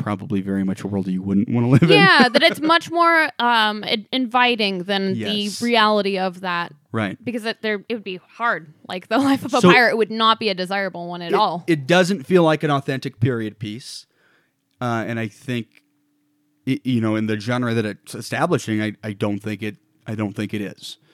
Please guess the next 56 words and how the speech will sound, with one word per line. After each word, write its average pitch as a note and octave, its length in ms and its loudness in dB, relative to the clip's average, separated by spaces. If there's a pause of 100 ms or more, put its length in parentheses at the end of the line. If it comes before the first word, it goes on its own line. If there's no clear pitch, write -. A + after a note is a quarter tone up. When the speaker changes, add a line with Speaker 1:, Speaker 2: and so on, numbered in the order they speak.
(320)
Speaker 1:
It's - 180 -10
not B2 180 0
supposed B2+ 320 -4
to A#2+ 60 -10
feel B2 160 -6
like A2+ 160 -6
an A#2 80 -6
authentic A2+ 600 -8
period G#2+ 420 -6
piece. - 500 -14
It's A#2 140 -14
an A2+ 60 -4
adventure A2+ 440 -4
show. A2 520 -2
Like, G#2 220 -8
there's A2+ 160 -14
a A2+ 60 -8
lot A2+ 220 -4
of A2 200 -8
intrigue A#2 800 -6 (100)
in A#2 180 -6
it. A2+ 180 -6 (560)
Am A2+ 60 -8
I - 20 -8
picking A2+ 280 -8
up G#2+ 120 -8
on A2+ 80 -4
this A2 140 -8
correctly? A#2+ 500 -8 (140)
Speaker 2:
I G4+ 120 -6
think A4 220 -6
so. C#4 140 -8 (100)
I D4 100 2
mean, E4+ 420 -4
I D#4+ 120 -2
don't D4+ 120 -2
know. G3+ 140 -2 (100)
I, E4+ 500 4 (1700)
no, D#4+ 400 4 (400)
because C#4+ 220 -4
I D4+ 100 0
think E4 200 -2
that E4 120 0
it D4 100 0
is C#4+ 120 -2
pretty D#4 260 0
in C#4 120 0
line B3 220 0
with A#3 160 -4
what's A3+ 220 0
historically A3 520 -4
happening A3+ 440 -2
at A#3 120 -8
the B3 80 -8
time. B3 300 -2
There A#3+ 140 4